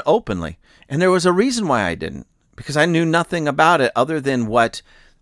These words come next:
initially, and this is when it first happened, initially what was being reported and the pictures that I saw. But, uh, you know, I have a little bit of discernment, ladies and gentlemen. Maybe not a ton,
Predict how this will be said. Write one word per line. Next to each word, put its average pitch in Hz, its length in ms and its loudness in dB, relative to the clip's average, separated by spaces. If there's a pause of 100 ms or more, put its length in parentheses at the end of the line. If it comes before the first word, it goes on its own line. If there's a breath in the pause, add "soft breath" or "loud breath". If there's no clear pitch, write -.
(120)
initially, 120 480 0
and 104 80 -4
this 117 160 -8
is 113 100 -10
when 123 120 -4
it 113 100 -8
first 123 200 -4
happened, 107 260 -4
initially 120 380 -2
what 110 180 -4
was 95 100 -10
being 107 220 -8
reported 117 560 -4 (100)
and 131 160 0
the 135 80 -2
pictures 139 460 -4
that 95 100 -4
I 90 80 -4
saw. - 360 -10 (200)
But, 127 140 0
uh, - 40 -4 (540)
you 139 80 -8
know, 131 80 -10
I 127 80 -4
have 160 260 -6
a 196 60 -2
little 160 260 -2
bit 113 140 -4
of 107 80 -4
discernment, 104 460 -8
ladies 98 240 -8
and 98 80 -10
gentlemen. 151 300 -4
Maybe 196 260 0
not 117 180 -2
a 101 60 -8
ton, 156 560 -4